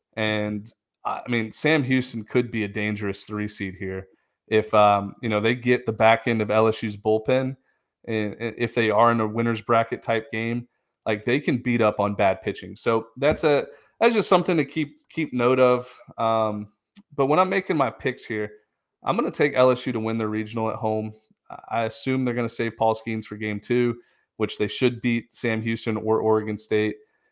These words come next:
But, <laughs> I mean, don't be surprised if Tulane scares them. Tulane's playing good baseball right now, finding ways to win games, and,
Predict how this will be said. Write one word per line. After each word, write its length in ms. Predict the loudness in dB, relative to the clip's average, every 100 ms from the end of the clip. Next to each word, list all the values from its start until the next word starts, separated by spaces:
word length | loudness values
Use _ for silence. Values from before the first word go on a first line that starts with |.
| _ _ _ _ -4
But, 400 | 8 8 8 2
<laughs> 0 |
I 140 | -2
mean, 300 | 0 2 0 2
don't 280 | 6 6 4
be 120 | -2
surprised 580 | -2 0 8 12 12 10
if 80 | 0
Tulane 400 | 0 2 2 2
scares 420 | -2 -2 -2 -2
them. 180 | -8 -18 _ _
Tulane's 380 | -2 0 2 0
playing 300 | 2 2 2
good 180 | 0 0
baseball 360 | 0 0 0 0
right 240 | 0 -2
now, 300 | -2 -2 -4 -10 _ _ _
finding 420 | 2 4 4 2
ways 240 | 2 2 0
to 80 | -4
win 240 | -4 -4
games, 500 | -4 -4 -6 -8 -14 -10
and, 420 | -8 -8 -10 -14